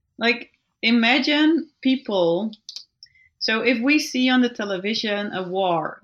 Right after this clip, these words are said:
zone, right? I don't think the worst one, but somewhere where it's going on all the time, but it's, it's not one big bang, but it goes on.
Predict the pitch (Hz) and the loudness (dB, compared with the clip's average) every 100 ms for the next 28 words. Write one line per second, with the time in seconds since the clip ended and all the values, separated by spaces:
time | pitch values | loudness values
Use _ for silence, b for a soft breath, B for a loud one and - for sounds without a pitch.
0 | 170 175 151 143 156 151 160 220 240 - | -4 -2 -2 -4 -6 -4 0 0 -2 -8
1 | _ _ _ - - 196 226 240 226 220 | _ _ _ -8 -4 0 0 0 -2 -6
2 | - 196 185 175 196 190 - 170 185 175 | -4 -4 -4 -2 0 -2 -4 -6 -4 -4
3 | 175 180 _ - - - 226 226 226 208 | -4 -6 _ -18 -10 -4 0 0 2 0
4 | 202 202 196 - _ _ _ _ _ _ | 0 -2 -6 -10 _ _ _ _ _ _
5 | 202 196 196 196 180 - - 202 196 202 | -6 -2 0 0 -6 -14 -16 -8 -4 0
6 | 202 196 190 180 170 165 160 160 170 175 | 0 0 0 0 -2 -4 -6 -2 0 2
7 | 190 202 180 170 170 _ - - - - | 2 -2 -2 -4 -4 _ -18 -18 -18 -10
8 | 180 170 - 196 196 190 - - - - | -8 -8 -6 -2 -2 -2 -6 -16 -20 -20
9 | 220 175 185 185 185 165 175 170 165 180 | -14 -6 -2 -2 -2 -2 -2 -2 -2 -2
10 | 160 180 185 175 170 175 - 190 180 180 | 0 -2 -4 -4 -6 -10 -6 -4 -2 -2
11 | 175 185 | -2 -2